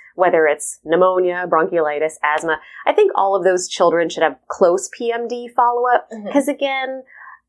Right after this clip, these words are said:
Speaker 1: you're not a hundred percent when you're getting discharged from the hospital. So I think it's important for someone to be able to follow up and make sure that the positive trend we've seen in the hospital is continuing
Speaker 2: Mm.
Speaker 1: once they've gone home.
Speaker 2: Mm-hmm.
Speaker 1: So I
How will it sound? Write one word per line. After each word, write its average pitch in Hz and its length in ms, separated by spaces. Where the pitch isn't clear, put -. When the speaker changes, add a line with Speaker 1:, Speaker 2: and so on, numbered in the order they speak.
Speaker 1:
you're 254 280
not 302 200
a 269 100
hundred 233 340
percent 196 400
when 170 120
you're 165 120
getting 165 260
discharged - 540
from 165 160
the 160 60
hospital. 165 460
So 165 160
I 175 80
think 240 220
it's 240 140
important 175 440
for 175 80
someone 190 840
to - 100
be 170 180
able 160 220
to 160 340
follow 170 340
up 156 140
and 160 100
make 156 160
sure 151 480
that 165 200
the 151 240
positive 180 400
trend 165 280
we've 143 160
seen 175 260
in 208 60
the 220 60
hospital 269 520
is 160 140
continuing 190 600
Speaker 2:
Mm. - 20
Speaker 1:
once 202 200
they've 185 200
gone 147 200
home. 202 320
Speaker 2:
Mm-hmm. 220 160
Speaker 1:
So 247 340
I 440 180